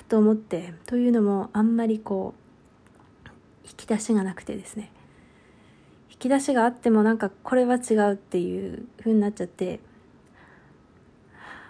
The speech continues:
諦めました。すいません。でも、なんか、これ、そうなんですね。トークテーマを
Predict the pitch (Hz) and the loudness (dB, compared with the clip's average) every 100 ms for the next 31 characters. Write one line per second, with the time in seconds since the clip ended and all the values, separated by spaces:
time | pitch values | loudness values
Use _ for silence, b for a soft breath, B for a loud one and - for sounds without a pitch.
0 | B 214 - 208 202 208 214 - - - | B -8 0 0 2 0 -2 -6 -10 -6
1 | 208 208 220 240 - _ _ 220 220 214 | -2 -2 0 -2 -4 _ _ -4 0 0
2 | 214 - _ _ _ _ _ _ _ - | -2 -6 _ _ _ _ _ _ _ -10
3 | 208 208 196 196 208 B B B B B | -8 -6 -6 -8 -8 B B B B B
4 | B _ _ - 233 226 226 220 190 - | B _ _ -4 0 2 2 2 -2 -6
5 | - - - 226 208 196 214 208 247 240 | -20 -14 -2 2 2 0 -2 0 0 0
6 | - 285 269 233 196 185 - | -2 0 2 2 2 -2 -8